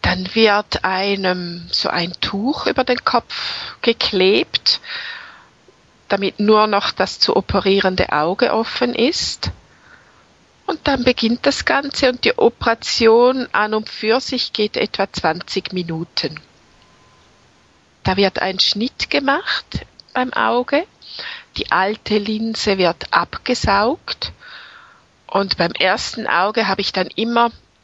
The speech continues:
auf dieses Geräusch gewartet. Ich habe mir vorgestellt, das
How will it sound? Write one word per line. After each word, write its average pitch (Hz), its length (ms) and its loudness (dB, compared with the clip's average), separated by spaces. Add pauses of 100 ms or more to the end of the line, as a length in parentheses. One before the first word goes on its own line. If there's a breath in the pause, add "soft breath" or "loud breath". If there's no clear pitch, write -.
(360)
auf - 160 -2
dieses 208 400 -6
Geräusch 180 560 2
gewartet. 165 640 0
Ich - 160 -6
habe - 160 -4
mir 190 120 2
vorgestellt, 202 680 0
das - 300 -8